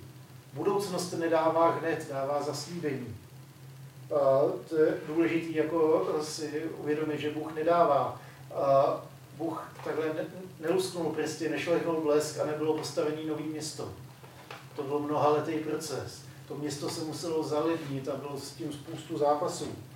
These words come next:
Bůh dává zaslíbení, který ten adresát přijme s vírou anebo odmítne s nevírou. Tak je tomu s evangeliem. Je to dobrá zpráva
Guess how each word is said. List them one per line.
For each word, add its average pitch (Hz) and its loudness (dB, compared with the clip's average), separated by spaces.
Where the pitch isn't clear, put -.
Bůh 147 -2
dává 160 10
zaslíbení, 160 0
který 147 -6
ten 170 -2
adresát 151 0
přijme 160 -2
s 135 -4
vírou 156 2
anebo 147 -4
odmítne 147 -4
s 135 -6
nevírou. 135 -4
Tak 151 -2
je 170 4
tomu 170 0
s 170 0
evangeliem. 160 6
Je 135 -4
to 151 0
dobrá 165 8
zpráva 151 4